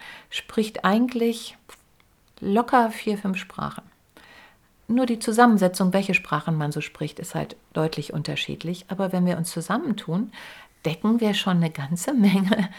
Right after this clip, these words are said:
Sprachen auf dieser Welt ab. Und das ist total klasse, weil ja auch jeder ganz andere Kulturen, ganz andere Erfahrungen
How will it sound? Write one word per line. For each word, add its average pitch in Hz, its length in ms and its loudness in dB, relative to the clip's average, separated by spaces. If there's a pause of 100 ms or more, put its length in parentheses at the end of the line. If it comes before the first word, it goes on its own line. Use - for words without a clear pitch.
(320)
Sprachen 175 560 0
auf 151 140 -2
dieser 156 340 0
Welt 147 280 -4
ab. - 280 -10
Und - 360 -10
das 170 180 -2
ist - 160 -4
total 240 340 -2
klasse, 214 560 -4
weil 185 140 2
ja 180 160 2
auch 170 80 -6
jeder 208 360 2
ganz 185 260 0
andere 175 340 0
Kulturen, 240 600 0
ganz 170 260 -4
andere 160 360 -4
Erfahrungen 180 880 0